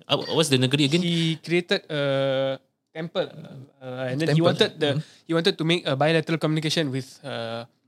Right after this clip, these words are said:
Speaker 2: the people of Quraysh of Makkah, so
Speaker 3: Hmm,
Speaker 2: that they will
Speaker 3: hmm.
Speaker 2: split one, one year they do the Makkah,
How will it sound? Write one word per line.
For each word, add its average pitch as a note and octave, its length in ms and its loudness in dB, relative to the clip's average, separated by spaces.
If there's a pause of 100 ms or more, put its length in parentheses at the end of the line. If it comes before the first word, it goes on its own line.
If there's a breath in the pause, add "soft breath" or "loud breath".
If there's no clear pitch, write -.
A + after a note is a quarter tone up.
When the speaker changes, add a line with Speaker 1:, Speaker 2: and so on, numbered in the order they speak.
Speaker 2:
the B2 120 -18
people D3 240 0
of C3+ 100 0
Quraysh D#3 300 0
of C3+ 80 -8
Makkah, D#3+ 320 2 (360 loud breath)
so C#3 120 0
Speaker 3:
Hmm, - 60 6
Speaker 2:
that D3 100 4
they D3+ 100 0
will D3 140 4
Speaker 3:
hmm. C3+ 100 4
Speaker 2:
split E3+ 260 4 (280)
one, D#3 340 0
one D#3+ 260 4
year F#3 280 6
they C#3+ 100 2
do D#3+ 140 4
the C3 320 2
Makkah, D#3+ 480 0